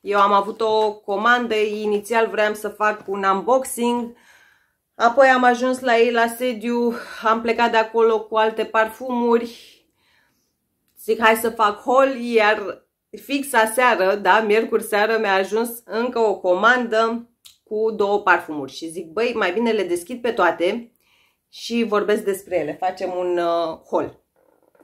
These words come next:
Următorul despre care vom vorbi este rusul, cum îmi place mie să spun, sau cum se numește el de fapt, Mauj Moscow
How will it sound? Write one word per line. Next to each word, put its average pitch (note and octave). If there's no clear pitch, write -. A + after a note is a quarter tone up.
Următorul C#4
despre F#3
care G3
vom G3+
vorbi F#3+
este B3
rusul, A#3
cum F3
îmi E3+
place F3
mie E3+
să E3+
spun, C#4+
sau D4
cum C4+
se A#3+
numește A#3
el A3
de F3
fapt, B3
Mauj A3
Moscow G#3